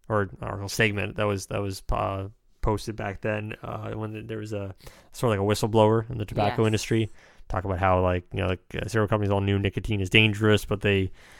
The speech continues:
Speaker 1: sort of mis-, they mislabel things. They, uh, intentionally, you know, market it in a way to still appeal to obviously millions of people, knowing
Speaker 2: Mm-hmm.
Speaker 1: how, how dangerous, how poisonous it can be. But yeah,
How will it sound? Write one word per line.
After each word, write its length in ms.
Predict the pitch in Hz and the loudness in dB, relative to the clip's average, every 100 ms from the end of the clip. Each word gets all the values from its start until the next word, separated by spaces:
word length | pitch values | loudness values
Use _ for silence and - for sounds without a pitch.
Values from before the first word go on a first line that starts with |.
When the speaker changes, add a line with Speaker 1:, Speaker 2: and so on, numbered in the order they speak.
| - - - - - | -20 -20 -20 -20 -8
Speaker 1:
sort 200 | 104 95 | -4 -4
of 160 | 92 | -6
mis-, 340 | 101 95 - - | -6 -4 -6 -6
they 120 | 110 | -4
mislabel 520 | 101 95 107 104 104 | -2 -2 2 4 2
things. 440 | 98 113 101 98 - | 2 2 2 -2 -4
They, 300 | 104 101 101 | -4 -4 -6
uh, 120 | 104 | -8
intentionally, 720 | 107 - 110 - 110 107 107 - _ - | -10 -10 -10 -10 -12 -10 -14 -16 _ -14
you 80 | 117 | -12
know, 200 | 107 117 _ _ _ _ | -12 -16 _ _ _ _
market 400 | 131 120 107 113 | -4 0 2 4
it 160 | 107 113 | 4 4
in 120 | 110 | 2
a 60 | 101 | 2
way 220 | 101 98 | 4 4
to 120 | 98 | 2
still 220 | 90 113 95 | -2 -2 -2
appeal 300 | - 104 92 | 0 0 0
to 240 | - 92 92 | -2 -6 -6
obviously 260 | 101 90 98 | -8 -6 0
millions 320 | 98 95 95 | 2 2 0
of 60 | 92 | -2
people, 380 | 110 101 101 95 | -2 -2 -2 0
knowing 240 | 98 95 | 2 4
Speaker 2:
Mm-hmm. 260 | 98 92 - | 2 0 -4
Speaker 1:
how, 160 | 98 | -4
how 60 | 95 _ | -4 _
dangerous, 300 | 107 101 135 | -4 -2 -4
how 100 | 107 | -6
poisonous 400 | - 104 101 101 | -2 0 0 -4
it 40 | 101 | -6
can 120 | 104 | -6
be. 140 | 104 104 | -4 -2
But 240 | 104 101 - - - - - - - | 0 0 -4 -16 -16 -16 -18 -12 0
yeah, 200 | 110 | 0